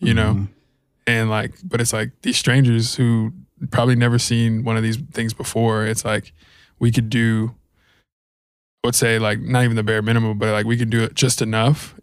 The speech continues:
Speaker 1: and, like, that would still be enough, you know what I mean?
Speaker 2: Mm-hmm.
Speaker 1: Um, and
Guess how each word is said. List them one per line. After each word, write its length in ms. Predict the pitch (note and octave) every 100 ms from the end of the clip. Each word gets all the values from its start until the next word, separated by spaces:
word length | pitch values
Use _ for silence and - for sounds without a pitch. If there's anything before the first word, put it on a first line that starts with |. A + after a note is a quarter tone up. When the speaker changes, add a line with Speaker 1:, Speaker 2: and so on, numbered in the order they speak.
| -
Speaker 1:
and, 120 | A#2
like, 260 | G#2 G2 -
that 160 | G#2+ G2+
would 100 | -
still 180 | A#2+ G#2+
be 100 | G2+
enough, 380 | G#2 G2+ - -
you 60 |
know 100 | G#2+
what 60 | G#2+
I 40 |
mean? 220 | G#2+ A2 - -
Speaker 2:
Mm-hmm. 380 | A#2 F#2 F#2 F#2
Speaker 1:
Um, 440 | A#2 A2+ G2+ F#2+ - _ _ _ -
and 500 | A#2 A2 G#2 G#2